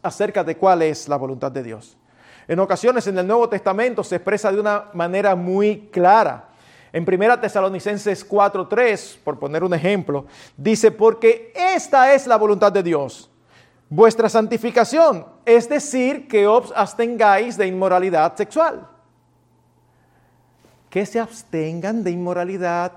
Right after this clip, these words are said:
sexual. "Pastor, ¿qué hago? Porque fíjese, eh, eh, eh, mi novio es un creyente de otra iglesia y nos llevamos muy bien y todo, pero de un tiempo para acá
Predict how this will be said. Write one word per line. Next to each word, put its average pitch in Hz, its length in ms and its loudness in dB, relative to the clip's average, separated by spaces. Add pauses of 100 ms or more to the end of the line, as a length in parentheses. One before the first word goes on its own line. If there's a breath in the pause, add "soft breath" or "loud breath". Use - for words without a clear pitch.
(340 soft breath)
sexual. 202 840 -10 (760 soft breath)
"Pastor, 269 380 -4
¿qué 262 220 -2
hago? 202 340 0
Porque 180 260 -8
fíjese, 220 460 -4
eh, - 220 -10
eh, - 0 -
eh, 175 640 -6 (840 soft breath)
mi 208 260 0
novio 233 720 2 (220)
es 247 160 -4
un 349 120 -4
creyente 285 1120 -2
de 208 180 0
otra 269 240 0
iglesia 262 760 0 (520 loud breath)
y 208 840 -2
nos 220 200 0
llevamos 254 340 2
muy 277 200 -2
bien 294 320 2
y 226 100 -6
todo, 262 400 0
pero 233 460 0
de 196 200 2
un 320 160 -8
tiempo 320 460 -2
para 214 260 0
acá 185 640 -2